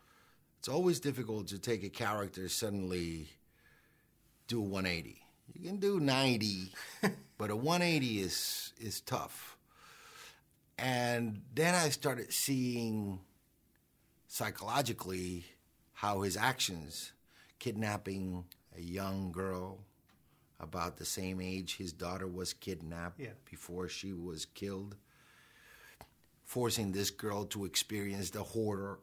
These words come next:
Speaker 1: the horror of being kidnapped, just like his daughter felt when she was kidnapped, saving this innocent girl,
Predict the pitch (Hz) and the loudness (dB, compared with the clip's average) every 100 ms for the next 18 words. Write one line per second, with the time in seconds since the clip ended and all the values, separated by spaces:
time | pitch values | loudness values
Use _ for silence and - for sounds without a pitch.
0 | - 110 120 123 110 107 117 - - - | -2 0 2 2 2 0 -4 -8 -20 -20
1 | - - 98 90 104 101 92 - 107 98 | -20 -8 -6 -2 0 0 0 -2 -2 -2
2 | 104 107 - 104 90 95 104 98 98 98 | -2 -4 -2 -2 0 0 0 0 -2 -2
3 | 92 98 107 104 - 107 101 104 - - | -2 -2 -2 -4 -4 -2 -2 -4 -6 -10
4 | - _ _ _ - - _ - 95 - | -12 _ _ _ -20 -20 _ -6 -2 -2
5 | 98 92 - 104 98 107 110 - - _ | -2 -2 -2 -2 0 -4 -6 -12 -20 _
6 | _ _ _ - - - - - _ - | _ _ _ -20 -20 -20 -20 -20 _ 4
7 | - - 160 170 175 143 135 123 123 120 | 8 8 8 8 6 4 4 4 4 2
8 | 117 - _ _ - - - - _ _ | 0 -8 _ _ -20 -20 -20 -20 _ _
9 | _ _ - 98 117 120 - - - - | _ _ -18 -2 2 2 2 0 -4 -10
10 | _ _ _ _ _ 131 131 120 120 104 | _ _ _ _ _ 4 6 6 2 2
11 | 113 117 107 113 131 | 4 4 4 0 -2